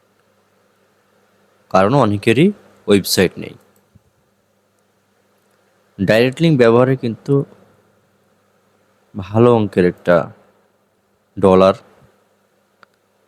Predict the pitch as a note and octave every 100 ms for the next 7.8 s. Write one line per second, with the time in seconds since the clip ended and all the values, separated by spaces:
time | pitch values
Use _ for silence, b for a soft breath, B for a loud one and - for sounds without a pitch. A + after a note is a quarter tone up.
0 | _ _ _ A2+ G#2 G2 G2 F#2 A2 G#2+
1 | - A2+ - A#2 B2 D3+ _ _ _ _
2 | _ _ _ _ _ _ _ _ _ _
3 | _ _ _ _ _ _ _ - - -
4 | G2+ F#2 F2+ F#2 G2 G2+ G2+ F#2+ F#2 F#2+
5 | F#2+ - F#2+ F2+ _ _ _ _ _ _
6 | _ _ _ _ _ _ _ _ _ _
7 | _ - - G2+ G#2+ G2 F#2 C3+